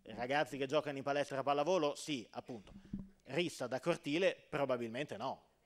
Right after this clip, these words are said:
perché non, non abbiamo nessun vantaggio dal consentire questo tipo di pubblicazione.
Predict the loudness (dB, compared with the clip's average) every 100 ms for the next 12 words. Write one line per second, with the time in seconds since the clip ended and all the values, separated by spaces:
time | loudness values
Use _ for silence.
0 | _ _ _ _ _ _ -8 -6 -2 -2
1 | -2 -10 _ _ _ _ -16 -12 -10 -10
2 | -12 -16 -18 -8 -2 0 0 -2 -4 -10
3 | -14 -12 -10 -8 0 6 6 4 -4 -4
4 | -6 -8 -8 -8 -4 -2 -2 -6 -8 -8
5 | -8 -8 -8 -8 -10 -12 -12 -14 -12 -12
6 | -14